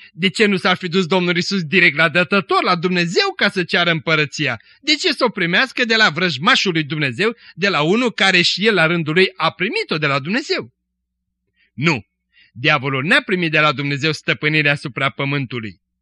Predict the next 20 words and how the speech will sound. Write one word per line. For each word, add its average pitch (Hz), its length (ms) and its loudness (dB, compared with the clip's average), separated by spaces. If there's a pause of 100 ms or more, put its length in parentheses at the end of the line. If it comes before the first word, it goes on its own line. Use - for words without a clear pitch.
(400)
Locul 160 460 0
din 147 180 0
Ezechiel 143 520 0
douăzeci 143 400 -2
și - 120 -4
opt 135 160 -6
nu 330 120 -6
se 170 160 -2
poate 139 280 -4
aplica 127 420 -6
aici. 180 400 -4 (440)
Dumnezeu 175 640 2
nu 285 140 -2
poate 202 360 0
face 160 320 -2
un 151 180 -2
asemenea 151 680 -2 (140)
dar 147 400 0
vrăjmașului 143 840 -2
lui 156 320 0